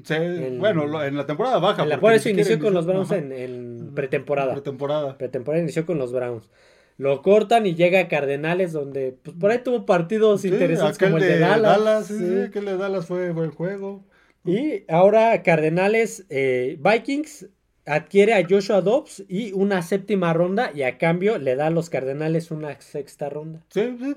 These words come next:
Speaker 1: sí, no, no podían pedir más,
Speaker 2: Más,
Speaker 1: no,
Speaker 2: no,
Speaker 1: no,
Speaker 2: pues,
Speaker 1: no podían
Speaker 2: no.
Speaker 1: pedir más por él.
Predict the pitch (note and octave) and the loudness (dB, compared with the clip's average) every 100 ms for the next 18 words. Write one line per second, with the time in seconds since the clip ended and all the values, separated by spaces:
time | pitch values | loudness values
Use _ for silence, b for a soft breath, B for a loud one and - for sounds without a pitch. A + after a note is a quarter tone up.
0 | - C#4+ C4+ E3+ E3+ D3+ - C#3 B2 B2+ | -8 -10 -6 -4 -4 -6 -12 -16 -12 -10
1 | B2+ A#2+ A#2 A#2 C3+ A#2 A2 A2+ A#2 C#3 | -8 -8 -8 -10 -12 -10 -10 -10 -8 -8
2 | - C3+ A2+ G#2+ G#2+ G#2+ A2 A#2+ A#2+ B2 | -10 -16 -14 -14 -16 -18 -16 -14 -12 -12
3 | A#2 A#2 A2+ A#2 A#2 - B2 F3+ | -12 -14 -14 -12 -12 -10 -6 -6